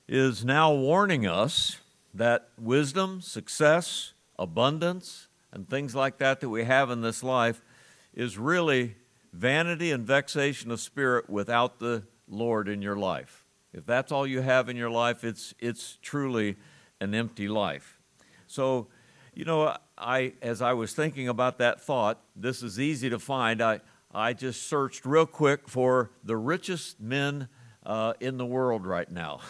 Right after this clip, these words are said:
<laughs> And there are, there are a hundred lists of these kinds. But y-, here are a few names. You know, as you, as you say these, think to yourself, "Would I trade places with these kinds of people in the world today?"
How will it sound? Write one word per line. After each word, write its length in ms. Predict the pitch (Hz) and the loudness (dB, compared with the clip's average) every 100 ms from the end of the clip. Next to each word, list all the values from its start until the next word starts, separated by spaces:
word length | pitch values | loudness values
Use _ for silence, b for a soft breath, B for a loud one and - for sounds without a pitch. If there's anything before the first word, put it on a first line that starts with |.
| - 127 | -10 -8
<laughs> 240 | 139 - | -8 -6
And 240 | 139 131 | -4 -4
there 200 | 123 - | -4 -2
are, 180 | 123 123 B 135 B | -2 -4 B -18 B
there 160 | 135 120 | 2 4
are 60 | |
a 60 | 120 | 4
hundred 560 | 147 147 127 110 95 - | 0 -2 -4 -4 -8 -6
lists 400 | 127 131 - - | -2 -2 -2 -6
of 180 | 104 | -4
these 240 | 98 107 - | -2 -4 -4
kinds. 460 | 113 87 85 - _ b b b b b b 151 | -6 -6 -8 -14 _ b b b b b b -2
But 240 | 151 151 - | -2 -4 -16
y-, 80 | 135 113 - | -14 -14 -14
here 260 | 131 175 226 | -6 -4 0
are 200 | 233 165 | 2 2
a 40 | |
few 220 | 143 180 | 2 -4
names. 380 | 160 165 117 95 | -2 0 0 -4
You 60 | 151 | -2
know, 240 | 170 170 - _ _ 139 | 0 0 -2 _ _ -4
as 240 | 143 127 | -4 -4
you, 80 | 135 131 | -8 -4
as 200 | 127 113 | -4 -2
you 140 | 120 | -6
say 400 | - - 208 214 | -6 -6 -4 -4
these, 300 | 139 127 - | -4 -4 -6
think 220 | 170 185 | -6 -6
to 100 | 131 | -8
yourself, 320 | 127 139 127 - 135 | -4 0 0 -2 -10
"Would 180 | 127 156 | -6 -4
I 160 | 226 | -4
trade 460 | 269 - 160 147 - | -8 -6 -6 -6 -6
places 560 | 107 107 110 139 135 110 | -4 -4 -6 -12 -12 -10
with 240 | 117 113 | -10 -8
these 220 | 127 127 | -8 -10
kinds 300 | - 123 117 | -8 -8 -8
of 120 | 110 | -10
people 440 | - 110 - 127 127 | -8 -8 -8 -12 -12
in 80 | 107 | -8
the 80 | 101 | -6
world 280 | 107 110 101 | -4 -6 -6
today?" 360 | 92 110 117 | -6 -4 -6